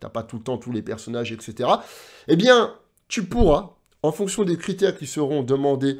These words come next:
dans ce nouveau mode de jeu, on te dira peut-être de prendre que des personnages, euh, famille Goku, Saiyan, et cetera. Ils ont dit qu'on pourra en choisir jusqu'à dix et... Enfin, on pourra prendre dix personnages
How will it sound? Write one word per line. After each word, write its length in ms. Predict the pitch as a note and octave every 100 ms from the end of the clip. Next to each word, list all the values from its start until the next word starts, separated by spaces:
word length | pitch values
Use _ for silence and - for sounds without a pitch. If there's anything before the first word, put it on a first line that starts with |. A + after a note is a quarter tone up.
| - _
dans 220 | A#2+ F#3 G3
ce 140 | F3+
nouveau 340 | C3 C#3+ A#2+
mode 180 | A2+ A2+
de 100 | A#2
jeu, 280 | E3 G#3 A3 - -
on 100 | A#2+
te 100 | C3
dira 300 | A#2+ C3+ C3
peut-être 220 | C3 D3+
de 60 | C3
prendre 280 | D3 C3+
que 140 | - G#3
des 140 | D3+
personnages, 560 | C3+ C3+ D3 D3 C#3 A2+ - - -
euh, 120 | G2+
famille 400 | - - C#3+ C#3
Goku, 480 | C3 F3 F3+ A3 A3 - _
Saiyan, 380 | - D#3 D3+ D3
et 100 | C#3
cetera. 280 | - F3+
Ils 120 | G#3 D#3
ont 40 |
dit 100 | E3
qu'on 120 | F#3
pourra 180 | C#3 C#3+
en 120 | C#3+
choisir 280 | C3 C#3+ C3+
jusqu'à 300 | A#2 G#2+ A#2
dix 400 | A2 C3+ A#3+ - -
et... 300 | B2 A#2+ - _
Enfin, 180 | - B2 B2
on 60 |
pourra 240 | A#2 D#3+ D#3
prendre 200 | D#3 A#2
dix 200 | A2 F#3
personnages 420 | D3+ E3 F#3+